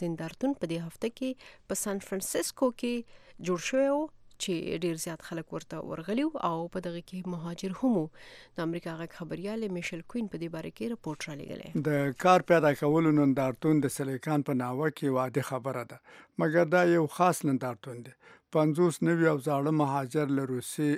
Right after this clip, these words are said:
Speaker 2: ایران او اریتریا په ګډون هیوادونو امریکا ته راغلي دي چې د کار پسې ګرځي. خالد رکماني له سوریې نه راغلی مهاجر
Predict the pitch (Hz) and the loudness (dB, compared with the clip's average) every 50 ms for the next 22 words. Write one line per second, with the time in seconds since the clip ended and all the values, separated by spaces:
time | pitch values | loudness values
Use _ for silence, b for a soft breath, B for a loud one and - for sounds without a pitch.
0 | - 151 135 127 123 127 147 151 156 151 151 151 - _ - 165 151 143 139 135 | -2 -6 -8 -8 -6 -6 -4 -2 -2 0 -2 -2 -4 _ -8 -6 -4 -4 -4 -4
1 | 135 131 123 131 131 - - 139 131 120 139 156 165 160 156 156 156 - - - | -6 -6 -6 -8 -10 -10 -10 -10 -10 -6 -4 -2 0 0 0 -2 -4 -6 -6 -6
2 | 156 143 123 131 135 135 131 117 147 160 160 151 143 139 131 123 127 131 120 113 | -6 -6 -4 -6 -8 -8 -6 -6 -4 -2 0 0 0 -2 -2 -4 -6 -6 -6 -2
3 | 139 170 180 185 175 175 175 - - 175 147 139 135 135 - - 160 151 - - | 0 0 2 2 2 0 0 0 -2 -2 -4 -4 -4 -4 -2 0 0 0 2 0
4 | 143 127 127 127 120 135 147 139 131 107 120 117 - B B B B B B B | -4 -2 -4 -4 -2 0 0 0 0 -2 -4 -12 -14 B B B B B B B
5 | - - 151 131 139 - - 151 143 131 - - 117 - - 127 117 135 131 120 | -2 0 0 0 0 -2 2 2 2 2 2 -4 -10 -10 -10 -8 -6 -6 -6 -6
6 | - - 139 _ b b b b b b b b - - 165 160 165 175 175 165 | -8 -16 -20 _ b b b b b b b b 0 4 6 6 6 6 4 4
7 | - 165 160 139 - 160 156 151 147 147 147 160 160 160 156 147 139 131 - - | 2 -2 0 0 0 2 4 4 4 4 4 4 4 4 4 2 2 0 -2 -2
8 | 147 131 135 147 143 147 143 135 127 131 131 131 117 143 156 160 156 156 160 151 | -4 -2 0 2 4 4 4 4 2 0 -4 -4 -4 -2 0 2 2 2 2 0
9 | 151 151 151 139 151 156 156 | 0 -2 -2 0 2 0 2